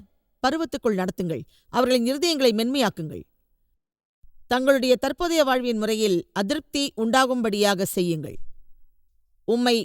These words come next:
வாஞ்சிக்கும்படியாக செய்யுங்கள். ஆண்டவரே, அவர்கள் கண்களை திறந்தருளும் என்று ஜெபியுங்கள். உலகில் உள்ள அநேகமான மக்கள் முற்றிலும் குருடர்களாக இருக்கிறார்கள்.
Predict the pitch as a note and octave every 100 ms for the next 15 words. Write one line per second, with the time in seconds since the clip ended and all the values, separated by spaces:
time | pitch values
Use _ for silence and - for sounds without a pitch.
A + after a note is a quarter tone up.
0 | - G3+ C4+ D#4 E4 D#4+ D4+ B3+ A#3+ A3
1 | G3+ - F#3+ F3+ D3+ G2+ - _ _ -
2 | B3 C#4+ D#4 D#4+ D#4 - A3 A3 G#3+ G3+
3 | C4+ C#4+ D4+ C#4 A3 F#3+ - _ _ _
4 | C#4+ F4 F4 D#4 C4+ A#3 - G3 F#3+ F3+
5 | A3 A3 A3+ E3+ E3+ C3 F3+ D4 E4+ E4
6 | C#4+ A#3 G#3+ D#4 E4 C#4 A3+ G#3+ F3 -
7 | A3+ F3 A#3+ - _ _ _ _ _ _
8 | _ _ G#3 C4 - F4+ D#4 C4+ C4 D#4
9 | D#4+ B3+ A3+ F#3+ F3 E3 F3+ E3 E3